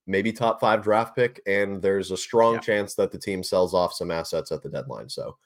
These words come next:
Speaker 2: Ho-,
Speaker 1: at least we
Speaker 2: honestly,
Speaker 1: got that. <laughs>
Speaker 2: the f-, the first overall pick in this year's draft might be a bad contract.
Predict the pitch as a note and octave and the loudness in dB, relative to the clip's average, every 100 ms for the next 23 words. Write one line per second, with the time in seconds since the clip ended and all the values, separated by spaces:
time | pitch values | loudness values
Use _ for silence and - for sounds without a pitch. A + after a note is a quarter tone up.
0 | _ _ _ _ _ _ - - - - | _ _ _ _ _ _ -14 -14 -2 6
1 | B2+ C3+ C3 C#4+ G#2 F2+ D2 - - D#3 | 6 6 6 6 6 4 0 -2 2 4
2 | C#3+ - F3 G3+ - - F#3 G3 - G#3+ | 4 -2 -4 -6 -8 -8 -6 -4 0 2
3 | A#3+ - A#3 A3+ G#3 F#3+ G3+ G#3 F#3+ F3+ | 4 4 2 4 0 0 0 -2 -4 -6
4 | - F3 F3 E3 E3+ - D#3 D3+ D3+ C#3+ | -4 -6 -2 0 -2 -4 -4 -4 -4 -4
5 | C3 - B2+ - - - | -6 -8 -16 -14 -18 -18